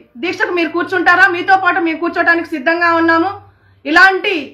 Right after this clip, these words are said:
బండారు సత్యనారాయణ లాంటి వ్యక్తులు చేసే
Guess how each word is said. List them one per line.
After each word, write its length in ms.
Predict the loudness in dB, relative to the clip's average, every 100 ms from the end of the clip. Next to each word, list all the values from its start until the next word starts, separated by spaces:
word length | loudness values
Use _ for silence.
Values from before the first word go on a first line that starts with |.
| _ -4
బండారు 420 | -2 4 6 6 4
సత్యనారాయణ 760 | -6 -6 -6 -4 -2 -2 -2 -2 -2
లాంటి 260 | -2 -4 -4
వ్యక్తులు 400 | -4 -4 -6 -4 -4 -8 _ -4
చేసే 300 | -4 -2